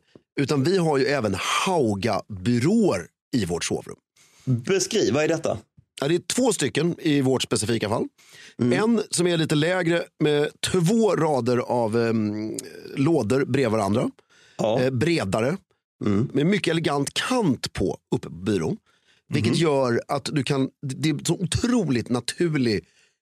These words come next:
Speaker 1: dressingrooms-, sovrumsbyrå. Så du
Speaker 2: Ah,
Speaker 1: har
Speaker 2: du
Speaker 1: perf-
Speaker 2: kan liksom skapa en förvaringsyta uppe på, eh, eh,
Speaker 1: Ja.
Speaker 2: locket, så att säga.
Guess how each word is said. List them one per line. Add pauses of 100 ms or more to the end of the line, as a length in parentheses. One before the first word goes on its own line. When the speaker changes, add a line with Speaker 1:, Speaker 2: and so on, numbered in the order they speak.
(100)
Speaker 1:
dressingrooms-,
sovrumsbyrå. (440)
Så
du
Speaker 2:
Ah,
Speaker 1:
har
Speaker 2:
du
Speaker 1:
perf-
Speaker 2:
kan
liksom
skapa
en
förvaringsyta
uppe
på,
eh,
eh,
Speaker 1:
Ja.
Speaker 2:
locket,
så
att
säga.